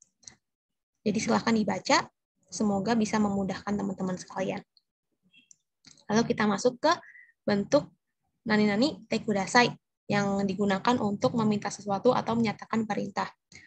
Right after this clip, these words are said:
Nah, tekudasai ini biasanya kita gunakan saat meminta tolong, eh, ke orang lain atau menyatakan perintah. Eh, di sini tekudasai itu merupakan kalimat perintah yang halus. Untuk polanya sendiri,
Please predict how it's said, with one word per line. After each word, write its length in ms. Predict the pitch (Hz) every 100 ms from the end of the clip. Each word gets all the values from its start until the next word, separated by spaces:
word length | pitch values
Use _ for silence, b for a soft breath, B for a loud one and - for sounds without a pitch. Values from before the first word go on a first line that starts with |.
| B -
Nah, 140 | 196
tekudasai 560 | 202 - 196 190 214 202
ini 320 | 196 220 294
biasanya 400 | 240 220 202 247
kita 240 | 240 220
gunakan 560 | 196 196 190 233 262 269
saat 460 | - - - 254 - _ _ -
meminta 320 | 214 208 220
tolong, 560 | 208 196 214 254 277 269 -
eh, 180 | 208 208 202
ke 80 |
orang 320 | - 208 202 202
lain 320 | 240 220 190 196
atau 320 | - 214 214
menyatakan 460 | 214 196 196 214 202
perintah. 420 | 185 190 196 - _ _ B B B B _ _ _
Eh, 560 | 147 202 196 196 196 196 -
di 80 | -
sini 420 | 220 214 277 359 - _
tekudasai 560 | 226 226 196 208 196 208
itu 80 |
merupakan 640 | 285 277 233 208 - 254 285 285 285 - _ _
kalimat 400 | 220 214 214 -
perintah 320 | 208 233 254
yang 320 | 254 269 277 - _
halus. 480 | 208 262 262 - - _ _ b b b _ _ _ _ _ -
Untuk 240 | 220 220
polanya 320 | 214 208 208
sendiri, 560 | 220 208 196 262 349